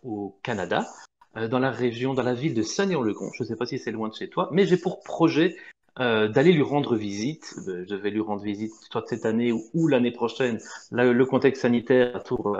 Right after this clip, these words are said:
a tout mis en question. Mais lors de ma visite de mon parrain au Canada, est-ce que tu serais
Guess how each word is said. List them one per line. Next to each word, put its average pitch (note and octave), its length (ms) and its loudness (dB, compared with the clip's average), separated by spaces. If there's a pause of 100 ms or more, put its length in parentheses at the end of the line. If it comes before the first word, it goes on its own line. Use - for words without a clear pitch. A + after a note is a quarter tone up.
(100)
a A2 100 -8
tout - 120 -6
mis B2+ 100 2
en A2 60 -2
question. G#3+ 380 -8 (420)
Mais E3+ 300 6
lors E3+ 260 10
de D3 80 0
ma D#3+ 100 10
visite C3 560 0
de A#2+ 80 0
mon A2 140 4
parrain A#2+ 540 4
au B2 80 6
Canada, A2+ 480 2 (340)
est-ce G3 160 4
que F#3+ 80 6
tu F3 140 2
serais G#2+ 320 2